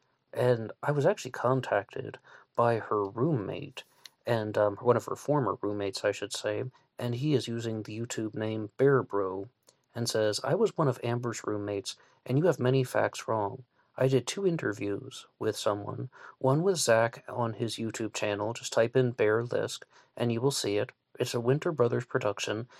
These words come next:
and I did an interview on the Lisk podcast. I think it will benefit you and yours, and yourself, sir,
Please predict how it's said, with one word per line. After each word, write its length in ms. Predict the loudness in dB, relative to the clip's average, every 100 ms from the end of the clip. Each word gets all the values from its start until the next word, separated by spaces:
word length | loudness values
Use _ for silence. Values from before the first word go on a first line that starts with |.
| -20 -4
and 120 | 0
I 40 |
did 260 | 2 2 0
an 120 | 0
interview 380 | 0 -2 -2 0
on 80 | 2
the 100 | 2
Lisk 280 | 0 -2 -4
podcast. 640 | 0 0 0 -4 -4 -4 -6
I 60 | -4
think 160 | -4
it 80 | -4
will 80 | -2
benefit 440 | 0 2 2 0
you 280 | 0 -4 -4 -6
and 240 | -8 -4
yours, 320 | -2 -4 -6 -16 _ _ _ _ _ _ _ _
and 200 | 0 0
yourself, 560 | 0 0 4 6 4 0
sir, 380 | -2 -2 -2